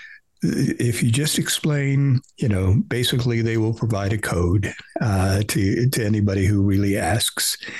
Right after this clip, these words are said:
And, uh, you know, we, uh, uh, certainly, uh,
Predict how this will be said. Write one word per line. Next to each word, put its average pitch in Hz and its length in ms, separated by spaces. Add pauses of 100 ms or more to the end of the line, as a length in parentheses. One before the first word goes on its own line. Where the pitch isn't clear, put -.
(340)
And, 95 560
uh, 95 440 (100)
you 117 100
know, 95 120
we, 110 440
uh, 104 180 (640)
uh, 92 240 (300)
certainly, 117 720 (100)
uh, 98 360